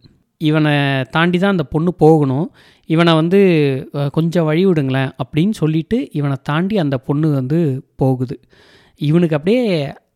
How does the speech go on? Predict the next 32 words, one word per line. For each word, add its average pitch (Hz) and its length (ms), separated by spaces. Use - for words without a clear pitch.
இவ்வளோ 190 400
நேரம் 220 360
நரகமா 190 540
இருந்த 175 300
அந்த 143 180
பஸ் 131 300
வந்து 160 540
இந்த 185 400
பொண்ணை 214 260
பார்த்தோன்னே 180 600
அப்படியே 180 260
வந்து 151 520
சொர்க்கமா 175 500
மாறிடுச்சு 143 500
இவனுக்கு. 120 340
அப்படியே 180 280
அவனும் 180 260
கொஞ்சம், 143 500
அ, 131 200
வழி 151 280
விடுறான். 147 360
வழி 165 260
விட்டுட்டு 175 280
அந்த 151 140
பொண்ணு 160 320
எங்க 160 260
போய் 151 280
நிக்குது 143 420
பஸ்ல 131 480
அப்படின்னு 147 220
இவன் 147 260
பார்க்குறான். 135 440